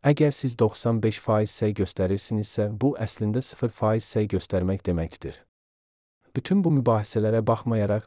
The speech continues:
belə yüksək qiymətləndirmə ilə Benchmark kimi tanınmış bir investorun diqqətini cəlb etmək Greptili'nin inkişaf yolunda mühüm bir addım ola bilər.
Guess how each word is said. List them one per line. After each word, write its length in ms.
belə 240
yüksək 400
qiymətləndirmə 800
ilə 220
Benchmark 500
kimi 180
tanınmış 560
bir 160
investorun 560
diqqətini 540
cəlb 260
etmək 320
Greptili'nin 680
inkişaf 340
yolunda 360
mühüm 300
bir 200
addım 280
ola 160
bilər. 320